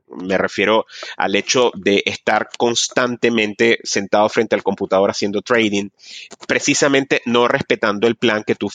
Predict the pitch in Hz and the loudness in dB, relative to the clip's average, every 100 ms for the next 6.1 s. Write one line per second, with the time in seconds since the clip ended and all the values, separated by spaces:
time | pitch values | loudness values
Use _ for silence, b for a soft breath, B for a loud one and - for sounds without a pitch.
0 | - - 110 117 - 82 - _ B B | -8 -4 -2 -2 -6 -10 -10 _ B B
1 | B B 110 117 139 147 156 156 - 156 | B B -2 0 2 2 0 -2 -2 -2
2 | 151 - - - - 139 143 139 117 - | -4 -6 -4 -2 -2 0 -2 -4 -6 -8
3 | _ _ - 120 127 113 104 104 - 98 | _ _ -6 0 2 2 2 2 0 -4
4 | - 117 117 117 101 - 135 - 104 101 | -2 -2 0 -2 -2 0 -2 0 0 0
5 | 98 110 107 120 120 120 117 107 - 117 | 0 0 0 0 0 0 2 0 0 -2